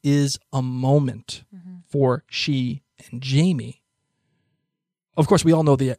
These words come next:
Speaker 1: end result. She stabs the redcoat in the kidneys thanks to her relatively convenient lessons she was granted by Angus just the, the day before.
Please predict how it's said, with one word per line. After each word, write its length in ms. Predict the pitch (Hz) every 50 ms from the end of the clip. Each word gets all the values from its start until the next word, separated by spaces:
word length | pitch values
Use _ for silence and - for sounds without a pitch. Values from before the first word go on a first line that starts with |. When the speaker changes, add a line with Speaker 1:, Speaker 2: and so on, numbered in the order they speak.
| _ -
Speaker 1:
end 200 | 143 143 127 127
result. 400 | 123 123 190 214 175 143 - -
She 160 | - - 147
stabs 320 | 123 - - 123 117 120 -
the 80 | -
redcoat 320 | 117 123 - - - 123 -
in 40 | -
the 60 | -
kidneys 380 | - 240 226 202 202 202 -
thanks 220 | - 147 135 123 -
to 100 | - 120
her 200 | - 135 131 - - -
relatively 720 | - 156 151 139 139 135 - 135 131 123 - - 117 117
convenient 520 | - - 127 123 127 139 139 135 127 113 120
lessons 460 | 123 120 120 - 135 127 127 123 - - - - - - _
she 140 | - - 139
was 160 | 127 127 117
granted 400 | - 135 135 139 135 - - 120
by 140 | - 240 214
Angus 500 | 135 156 160 139 120 120 - - - -
just 340 | - - 135 - - - - _ - -
the, 120 | - - - _ _ _ _
the 80 | - -
day 160 | - 113 123
before. 580 | - - - - 202 190 156 120 - - -